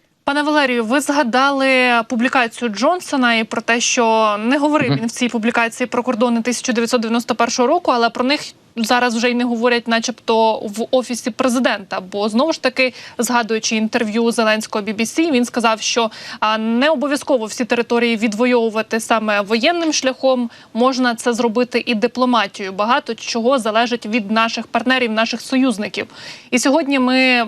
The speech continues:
Speaker 1: бачили інформацію від М З С, що Кулеба їде до Китаю домовлятися, зокрема, і про справедливий мир. Хочеться, звісно, вірити, що щось вдасться. Але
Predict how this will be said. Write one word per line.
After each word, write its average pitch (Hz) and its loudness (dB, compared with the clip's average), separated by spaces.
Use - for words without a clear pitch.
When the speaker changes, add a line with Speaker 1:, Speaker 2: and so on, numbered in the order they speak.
Speaker 1:
бачили 240 -2
інформацію 233 0
від 214 -2
М 233 2
З 214 -2
С, 247 0
що - -2
Кулеба 226 0
їде 214 -2
до 202 0
Китаю 247 0
домовлятися, 220 -2
зокрема, 233 2
і 220 -2
про 214 2
справедливий 254 -2
мир. 311 2
Хочеться, 262 0
звісно, 240 0
вірити, 233 0
що 226 -4
щось 233 0
вдасться. 233 -2
Але 247 2